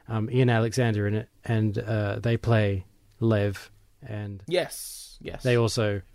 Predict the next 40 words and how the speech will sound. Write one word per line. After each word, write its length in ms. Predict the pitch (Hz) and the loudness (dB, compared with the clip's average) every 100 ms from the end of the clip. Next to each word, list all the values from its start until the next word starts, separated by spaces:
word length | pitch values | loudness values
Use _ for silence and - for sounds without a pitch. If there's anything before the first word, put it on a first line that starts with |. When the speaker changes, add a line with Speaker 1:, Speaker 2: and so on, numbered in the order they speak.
| _ _ | _ _
Speaker 1:
are 100 | 117 | -4
in 80 | 113 | -4
Star 240 | - 131 107 | -2 -2 -2
Trek 180 | 110 | -4
Discovery, 420 | - - 160 123 113 | -8 -4 -4 -2 -4
but 120 | 127 | -4
I've 60 | |
got 160 | 135 143 | -2 0
one 160 | 147 143 | 0 0
more 160 | 127 | -2
thing 180 | 135 117 | -4 -6
to 60 | 113 | -4
mention. 320 | 113 - 110 | -6 -4 -2
What 120 | 127 | 0
about 160 | 123 117 | 2 2
you? 220 | 113 101 | 0 -2
Have 120 | 104 | -2
you 60 | 135 | -2
got 100 | 131 | 0
something 400 | 143 120 143 135 | 0 2 0 2
to 80 | 143 | 0
mention 260 | 139 131 | 0 -2
before 220 | 135 - | -4 0
we 80 | 135 | 0
go 100 | 139 | 0
to 140 | 135 139 | -2 -4
that? 240 | 185 - | -6 -4
Speaker 2:
Uh, 480 | 165 - - - - | -2 -2 -6 -10 -12
yeah, 280 | 147 165 262 | -6 -2 0
I 120 | 160 | 0
do 100 | 160 | -2
have 380 | 196 135 113 - - | -6 -8 -10 -14 -14
something 340 | - 120 123 | -10 -8 -8
to 160 | - 131 | -6 -4
mention. 760 | 127 127 123 127 - 151 339 - | -2 0 0 -2 -4 -4 -4 -2
Speaker 1:
Oh, 160 | 170 - _ _ 143 | -2 -4 _ _ -6
actually, 240 | 147 151 | -4 -4
I've 80 | - | -4
got 180 | 175 - | -8 -4
two. 360 | 165 143 151 | 0 0 0